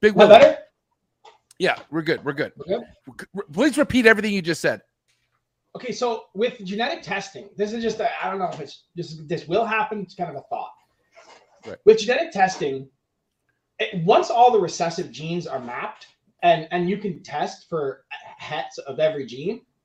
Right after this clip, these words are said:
Speaker 2: essentially what we've done is turned a recessive, turned het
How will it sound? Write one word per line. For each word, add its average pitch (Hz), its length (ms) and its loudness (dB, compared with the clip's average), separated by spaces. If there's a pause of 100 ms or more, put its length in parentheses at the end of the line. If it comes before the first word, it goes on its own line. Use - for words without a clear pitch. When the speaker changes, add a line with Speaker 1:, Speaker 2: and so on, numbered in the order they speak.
Speaker 2:
essentially 294 720 -2
what 220 180 -4
we've 196 220 -6
done 190 420 -2
is - 180 -10
turned 220 340 0 (200)
a 175 60 0
recessive, 180 680 -4 (300)
turned - 300 -6
het - 360 -4